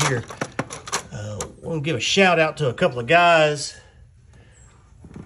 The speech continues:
Extreme Diecast Racing, that's a good channel to watch right there. He ended up right there. That ain't bad at all.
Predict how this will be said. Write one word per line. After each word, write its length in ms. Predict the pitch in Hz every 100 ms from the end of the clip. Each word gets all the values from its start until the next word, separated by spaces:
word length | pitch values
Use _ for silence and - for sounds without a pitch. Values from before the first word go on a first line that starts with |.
| - -
Extreme 680 | - - - 180 208 196 170
Diecast 760 | 160 170 165 170 160 147 -
Racing, 420 | 151 165 156 139 131
that's 160 | 139
a 40 | 117
good 240 | 139 143
channel 360 | - 165 147 131
to 60 |
watch 480 | 117 147 160 143 -
right 200 | 127 123
there. 380 | 127 127 123 - _ _ _ _ _ _ _ _ _ _ _ 233 - 190
He 200 | 131 127
ended 180 | 113
up 160 | 104 98
right 180 | 98 98
there. 120 | 180
That 200 | 220 -
ain't 180 | - -
bad 220 | 160 156
at 100 | 135
all. 440 | 214 180 185 -